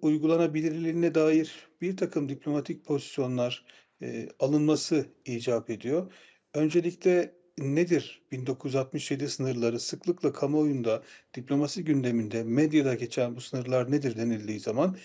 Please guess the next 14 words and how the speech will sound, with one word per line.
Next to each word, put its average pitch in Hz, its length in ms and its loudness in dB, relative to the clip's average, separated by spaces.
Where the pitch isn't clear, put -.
bin 143 260 -2
dokuz 170 300 2
yüz 170 120 -10
kırk - 220 -8
dokuz 175 280 0
Ateşkes 170 480 -2
Anlaşması'na 151 1500 -2
işaret 135 580 0
edilir 139 360 0
ki 170 240 0
yeşil 139 400 -2
hattır 160 420 0
aslında 113 480 -2
bu. 180 240 0